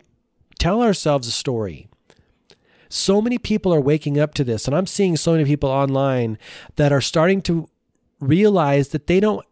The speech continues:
that they can be a different person, that they can be a different way in the world, and then ultimately they're having better experiences.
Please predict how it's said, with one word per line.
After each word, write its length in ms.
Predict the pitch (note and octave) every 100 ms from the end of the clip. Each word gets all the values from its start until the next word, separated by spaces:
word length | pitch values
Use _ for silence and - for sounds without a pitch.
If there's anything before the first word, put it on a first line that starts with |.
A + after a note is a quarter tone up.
| -
that 180 | D#3 -
they 160 | F#3
can 240 | G3+ G#3+ G3
be 300 | D3 E3 F#3+
a 20 |
different 340 | D#3 D3+ F3
person, 540 | F3+ G3 G#3 F#3 G#2+ - _ _ _ _
that 140 | - -
they 120 | D#3
can 240 | E3+ F3
be 460 | C3+ C3 D#3+ E3+ E3+
a 80 | D3+
different 380 | C#3+ D3+ E3 C3+
way 180 | D3+
in 80 | F3+
the 80 | D#3+
world, 340 | C3 C3 B2+
and 120 | C3+ C#3+
then 100 | D#3
ultimately 360 | F#3+ F#3+ G3
they're 120 | F3+
having 240 | E3 F3+ F3+
better 240 | E3 F3+
experiences. 720 | F#3 - F#3+ A#3 G3 - A2